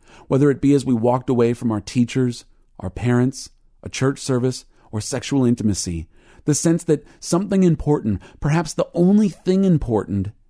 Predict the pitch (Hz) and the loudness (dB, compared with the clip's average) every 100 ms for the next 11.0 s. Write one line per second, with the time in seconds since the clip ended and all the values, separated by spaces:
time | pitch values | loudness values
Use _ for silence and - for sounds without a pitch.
0 | _ _ 117 131 131 - - 135 139 151 | _ _ -4 -2 -2 -6 -4 2 4 4
1 | 139 127 123 123 - _ _ _ _ - | 4 2 2 0 -4 _ _ _ _ -10
2 | 95 - 123 131 127 - 95 95 107 98 | -10 -8 -6 -4 -6 -6 -4 -2 -2 -4
3 | - 87 82 - 107 101 95 82 - _ | -8 -10 -8 -8 -4 -4 -4 -10 -16 _
4 | _ _ _ _ _ _ _ 139 139 123 | _ _ _ _ _ _ _ 0 0 0
5 | 101 98 143 131 123 123 120 117 120 - | 0 0 2 2 4 2 4 2 2 -2
6 | - - - 151 139 123 120 110 123 110 | -18 -6 -2 0 0 0 0 2 2 4
7 | 123 127 - - 123 92 - - _ _ | 2 0 -6 -2 0 0 -6 -16 _ _
8 | _ _ - 120 151 - 143 131 - 135 | _ _ -2 2 2 0 -2 -2 0 0
9 | - 120 113 117 113 - 123 120 107 98 | 2 0 2 0 -2 -2 0 2 2 2
10 | 120 - 113 117 - - 127 131 117 90 | 0 -2 -10 -8 -8 -8 -2 2 2 0